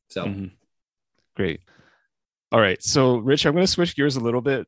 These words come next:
Speaker 2: I, <laughs> I think there's some fun aspects here as well.
Speaker 1: Let's do
Speaker 2: Uh,
Speaker 1: it.
Speaker 2: all right, let's do it. I want you to tell me about this, uh, restaurant called Alo Moncoko.
Speaker 1: Oh,
Speaker 2: And
Speaker 1: I'll
Speaker 2: I wanna, I wanna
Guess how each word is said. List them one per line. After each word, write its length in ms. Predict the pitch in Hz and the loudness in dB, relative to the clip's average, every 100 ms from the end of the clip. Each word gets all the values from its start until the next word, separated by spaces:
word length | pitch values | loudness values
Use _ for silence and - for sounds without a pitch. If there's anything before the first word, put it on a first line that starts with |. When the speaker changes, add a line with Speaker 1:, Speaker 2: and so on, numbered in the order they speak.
| _ | _
Speaker 2:
I, 160 | - 113 | -8 -6
<laughs> 40 | - | 0
I 420 | - 151 - - | 4 4 4 2
think 200 | - 170 | 2 2
there's 160 | 151 151 | -2 -4
some 160 | 151 131 | -6 -4
fun 200 | 131 127 | -4 -2
aspects 460 | 127 - 135 - | -4 -4 -6 -6
here 200 | 131 127 | -6 -4
as 160 | 123 120 | -4 -4
well. 280 | 117 147 - _ _ _ | -4 -4 -6 _ _ _
Speaker 1:
Let's 340 | 113 113 113 | -2 0 0
do 60 | 107 | 0
Speaker 2:
Uh, 80 | 107 | -2
Speaker 1:
it. 80 | 107 _ _ _ - | -6 _ _ _ -4
Speaker 2:
all 140 | 117 | -2
right, 160 | 95 98 | 0 -4
let's 180 | 117 | -6
do 120 | 123 95 | -6 -6
it. 120 | - _ _ _ _ _ _ _ _ _ _ - | -8 _ _ _ _ _ _ _ _ _ _ 0
I 60 | |
want 180 | 151 214 | 2 2
you 80 | 247 | 4
to 100 | 208 | 2
tell 240 | - 147 | 4 4
me 140 | 147 143 | 4 2
about 400 | 107 113 107 - - | 4 2 2 -2 -6
this, 400 | 120 113 - 117 | -4 -2 -4 -4
uh, 460 | 104 95 90 90 90 _ - | -4 -4 -6 -8 -12 _ -4
restaurant 460 | 117 120 143 127 123 | -2 0 0 0 0
called 400 | 127 107 107 - _ _ _ _ _ _ _ _ - | 0 0 -2 -8 _ _ _ _ _ _ _ _ -2
Alo 600 | 123 131 135 104 90 - _ | 4 6 6 4 -2 -10 _
Moncoko. 640 | 113 104 - 117 - 85 - _ _ _ _ _ - | -6 -4 0 0 0 -10 -14 _ _ _ _ _ -14
Speaker 1:
Oh, 140 | 104 | -2
Speaker 2:
And 540 | 127 131 127 123 123 120 | 4 6 6 6 4 2
Speaker 1:
I'll 240 | 113 - | -4 -10
Speaker 2:
I 140 | 113 127 | -4 -2
wanna, 320 | 196 214 208 - | 0 0 -2 -4
I 80 | 180 | -4
wanna 220 | 208 | -4